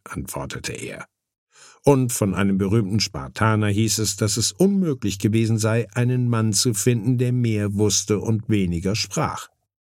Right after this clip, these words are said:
Robert Greene hat dies perfekt beschrieben. Mächtige Menschen beeindrucken und schüchtern ein, indem sie weniger sagen.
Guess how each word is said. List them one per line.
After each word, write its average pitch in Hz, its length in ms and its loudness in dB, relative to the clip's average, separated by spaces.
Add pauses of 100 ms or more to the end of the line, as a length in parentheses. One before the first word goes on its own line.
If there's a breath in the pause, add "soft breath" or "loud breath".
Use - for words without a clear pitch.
(460)
Robert 196 380 2
Greene 143 500 2
hat 139 200 -4
dies 131 240 2
perfekt 113 720 -2
beschrieben. - 600 0 (800 loud breath)
Mächtige 190 420 2
Menschen 151 400 2
beeindrucken 123 680 2
und 113 180 2
schüchtern 110 500 2
ein, 107 400 2
indem 110 440 2
sie 117 260 0
weniger 110 520 0
sagen. 127 480 -2